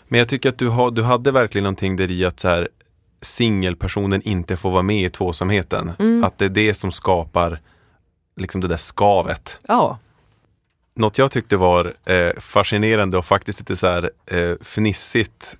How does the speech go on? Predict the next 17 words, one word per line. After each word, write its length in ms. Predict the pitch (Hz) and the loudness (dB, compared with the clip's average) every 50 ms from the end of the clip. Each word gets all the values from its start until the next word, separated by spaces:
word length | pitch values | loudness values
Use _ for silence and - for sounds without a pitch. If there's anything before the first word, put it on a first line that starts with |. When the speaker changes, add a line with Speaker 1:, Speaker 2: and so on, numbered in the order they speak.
| _ _ | _ _
Speaker 1:
i 100 | - 95 | -12 -12
takt 420 | - - - 95 87 - - - | -6 -2 0 0 -2 -2 -6 -6
med 160 | 98 92 90 87 | -4 -2 -2 -2
att 100 | 87 - | -2 0
så 80 | - | 0
här, 180 | 90 87 85 80 - - - - - - _ - | 0 0 0 -4 -8 -16 -20 -20 -20 -20 _ -4
jag 100 | - 95 | -2 0
lyssnade 480 | 104 113 98 - - - 120 113 107 101 | 0 0 0 0 -2 0 0 0 0 0
på 180 | - 92 90 | 0 0 0
det 80 | 87 87 | 2 2
här 80 | 87 82 | 0 -2
poddavsnittet. 840 | - 98 98 87 87 90 - - 120 117 - - 90 - - - _ _ _ - - - | -2 -2 0 0 0 -2 0 -2 -4 -2 0 0 -2 -2 -4 -10 _ _ _ -20 -12 -8
Speaker 2:
Mm. 220 | 165 160 160 185 180 - | -6 -6 -4 -6 -2 0
Speaker 1:
Det 100 | - 107 | 0 2
var 300 | 98 101 92 90 87 85 | 4 4 4 4 4 4
att, 440 | 92 87 85 - - _ _ - | 2 2 0 -2 -8 _ _ 0
ehm, 500 | 92 87 85 85 85 85 82 82 82 - | 2 2 4 2 2 0 -2 -4 -6 -8